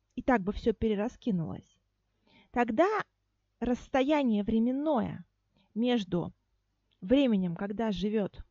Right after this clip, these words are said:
Грасвалий, и временем, когда происходит Астерия, было бы просто вообще неизмеримое.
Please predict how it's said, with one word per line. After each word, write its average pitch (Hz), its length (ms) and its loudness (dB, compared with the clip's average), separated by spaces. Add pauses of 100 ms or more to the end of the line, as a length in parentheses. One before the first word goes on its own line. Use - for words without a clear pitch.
Грасвалий, 285 760 0 (1400)
и 240 80 0
временем, 233 400 4
когда 233 240 -4
происходит 247 540 -2
Астерия, 208 540 -4 (1300)
было 285 320 8
бы 302 460 4 (120)
просто 269 340 -2
вообще 240 280 -4
неизмеримое. 240 920 0